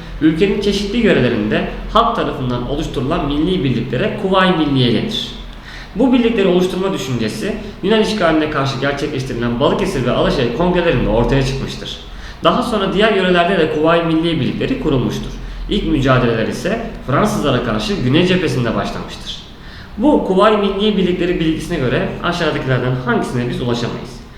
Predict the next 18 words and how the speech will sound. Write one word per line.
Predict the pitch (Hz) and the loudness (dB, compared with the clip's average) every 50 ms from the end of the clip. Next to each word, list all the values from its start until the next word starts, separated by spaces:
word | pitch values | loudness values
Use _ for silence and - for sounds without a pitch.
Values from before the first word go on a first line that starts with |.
| - - - - - - - - | -18 -18 -16 -16 -18 -14 -4 0
Bağımsızlık | 123 147 175 208 226 247 - 233 233 240 254 285 - - | 4 4 6 4 4 2 0 -2 -2 -2 -2 -2 -2 -4
isteği | 202 - - 214 220 233 220 | -6 -6 -2 -2 0 2 2
doğrultusunda | 202 196 196 196 196 196 208 220 247 | 2 4 4 4 2 2 0 2 2
hareket | 247 214 190 185 175 | 4 4 4 2 2
etmişlerdir. | 160 - 131 127 - - 123 113 104 101 - - - - - - - - - - - - - - - | 0 0 -2 -4 -4 -2 -2 -2 -2 -4 -6 -8 -10 -12 -12 -12 -12 -14 -16 -16 -18 -18 -12 -6 -2
Yani | 107 107 113 120 120 117 120 - | 0 0 2 2 2 0 0 2
tabii | 135 151 160 226 | 2 2 2 2
ki | 233 240 | 2 2
de | 240 214 | 2 2
bütün | - 202 190 180 | 0 0 0 2
dertleri | 175 156 - 156 156 139 131 | 0 2 2 4 2 4 4
bağımsızlık | 143 139 135 131 131 131 - - - | 4 4 4 4 2 2 0 0 2
arkadaşlar. | 131 127 127 165 175 185 180 - 151 127 | 2 2 2 2 0 0 0 0 -2 0
İşgali | 127 123 - - 147 143 143 151 | 0 -2 -2 2 2 4 4 4
asla | 156 147 - 147 143 | 2 2 0 0 0
kabul | 139 143 131 131 | 2 2 4 4
etmek | 139 135 135 180 - | 4 2 2 0 -2
istemiyorlar. | - - 202 220 262 240 170 113 - | -2 -2 -2 0 2 2 2 0 0